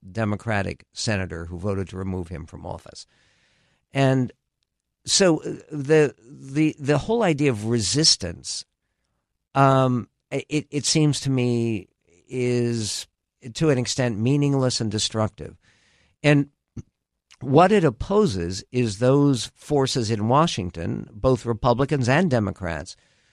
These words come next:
who understand, okay, we're in this situation. Now, let's work together to make it as beneficial as it possibly can be for, for the good of the nation.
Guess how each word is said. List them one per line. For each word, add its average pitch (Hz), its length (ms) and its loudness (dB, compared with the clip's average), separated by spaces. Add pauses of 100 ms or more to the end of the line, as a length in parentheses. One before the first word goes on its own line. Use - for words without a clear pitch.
(240)
who 165 160 2
understand, 175 680 0
okay, 143 300 2
we're 131 240 4
in 170 100 4
this 143 180 2
situation. - 760 -6 (800)
Now, 151 480 4 (100)
let's 170 480 0
work 127 420 0
together 101 640 -4 (100)
to 120 120 -4
make 113 360 0
it 104 220 -4 (340)
as 104 200 -4
beneficial 113 960 0
as 101 140 -2
it 87 160 -10
possibly 101 600 -4
can 92 280 -8
be 80 400 -8 (840)
for, 113 520 0
for 117 220 -2
the 98 100 -2
good 95 220 -2
of 90 100 -4
the 90 60 -6
nation. 80 380 -8